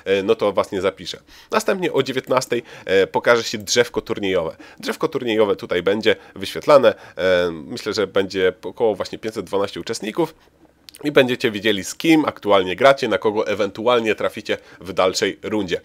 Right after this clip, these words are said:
Jak potwierdza się wynik, wchodzicie w versus, e, jeżeli to jest wasz wynik,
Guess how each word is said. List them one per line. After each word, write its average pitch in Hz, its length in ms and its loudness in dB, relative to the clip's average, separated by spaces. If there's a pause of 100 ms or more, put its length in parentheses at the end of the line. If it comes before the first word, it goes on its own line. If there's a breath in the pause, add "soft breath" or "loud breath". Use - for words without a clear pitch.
(140 loud breath)
Jak 180 180 4
potwierdza 147 440 0
się 135 160 -6
wynik, 147 340 -2 (160 loud breath)
wchodzicie 101 460 -4
w 98 120 -14
versus, 139 440 2 (240 loud breath)
e, 90 200 2
jeżeli 95 260 -2
to 120 100 0
jest 107 140 2
wasz 110 200 6
wynik, 143 340 -2